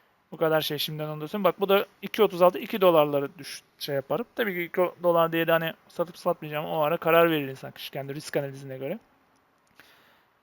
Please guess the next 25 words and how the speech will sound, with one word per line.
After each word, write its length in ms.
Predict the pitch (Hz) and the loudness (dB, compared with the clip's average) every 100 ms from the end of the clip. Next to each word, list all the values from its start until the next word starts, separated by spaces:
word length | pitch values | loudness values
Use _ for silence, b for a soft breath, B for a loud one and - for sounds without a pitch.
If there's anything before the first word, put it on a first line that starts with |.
| _ _ _ _ | _ _ _ _
Ama 200 | 180 180 | -2 2
bak 120 | 170 - | 2 0
çünkü 240 | 180 185 | -6 -4
burada 240 | 180 180 185 | 0 2 2
mesela 480 | 175 185 175 175 - _ _ _ _ _ _ _ _ _ _ _ _ _ 165 | 2 4 6 4 2 _ _ _ _ _ _ _ _ _ _ _ _ _ -2
direnç 340 | 170 165 165 | 2 2 2
olmuş. 480 | 160 143 151 - - - | -2 -2 -10 -12 -12 -12
Burada 240 | 165 175 | -6 -4
düşerken 540 | 160 - 165 165 160 165 _ _ _ _ _ _ _ _ _ _ _ _ _ | 0 2 2 4 0 0 _ _ _ _ _ _ _ _ _ _ _ _ _
destek 480 | 170 170 - 170 - | -4 -4 -2 -6 -4
gibi 160 | 160 | -4
gözükmüş 420 | 156 151 - - 170 | -4 -8 -10 -8 -6
ama 160 | 160 | -4
onun 160 | 160 160 | -4 0
altına 360 | 156 156 165 | 0 0 -6
gitmiş. 380 | 147 - 226 - b b b b b b _ - | -10 -10 -12 -12 b b b b b b _ -10
Yukarıda 360 | 214 202 185 | 2 4 4
kırılırsa 600 | 180 180 151 - 240 294 - | 4 2 2 0 0 -2 -6
işte 180 | - - | -10 0
o 80 | 196 | 2
zaman 320 | 160 160 220 - _ _ _ _ | 2 -2 -4 -8 _ _ _ _
bu 140 | 220 175 | -8 -8
dediğimiz 420 | 156 156 196 196 | -6 -6 -6 -8
yukarıdaki 460 | 190 180 160 - | 2 4 4 -4
seviyelere 640 | - 190 170 156 147 165 | 2 2 4 0 2 0